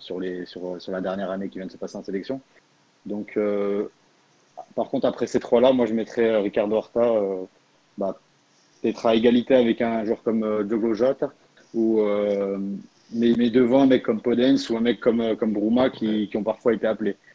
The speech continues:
Speaker 1: Donc c'est, de ce point de vue-là, je pense qu'il a ses chances d'être appelé. Si on considère que, que, que Podence ou, ou Bruma a été appelé ré-, ont été rappelés récemment.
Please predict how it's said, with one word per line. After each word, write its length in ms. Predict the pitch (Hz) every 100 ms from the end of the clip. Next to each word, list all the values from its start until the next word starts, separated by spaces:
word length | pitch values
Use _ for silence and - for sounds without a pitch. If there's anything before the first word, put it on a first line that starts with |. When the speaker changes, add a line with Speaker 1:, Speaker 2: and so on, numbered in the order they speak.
| _ -
Speaker 1:
Donc 180 | 104 104
c'est, 360 | - 120 110 101
de 160 | 117 120
ce 120 | -
point 140 | 135
de 80 | 127
vue-là, 260 | 120 131 143
je 100 | -
pense 240 | 135 135
qu'il 240 | - 113 113
a 80 |
ses 160 | 107 110
chances 240 | - 127
d'être 240 | 107 107 120
appelé. 240 | 107 123
Si 480 | 123 - - - -
on 80 | 107
considère 480 | 113 - 110 127 -
que, 180 | 113
que, 120 | 107 113
que 280 | 95 117
Podence 440 | 104 117 120 123 -
ou, 60 |
ou 360 | 110 107 104 107
Bruma 400 | 101 104 117 117
a 60 | 110
été 220 | 104 113
appelé 240 | 101 110 101
ré-, 240 | 101 107
ont 180 | 107 110
été 160 | 101
rappelés 320 | 98 98 110 101
récemment. 500 | 107 117 127 147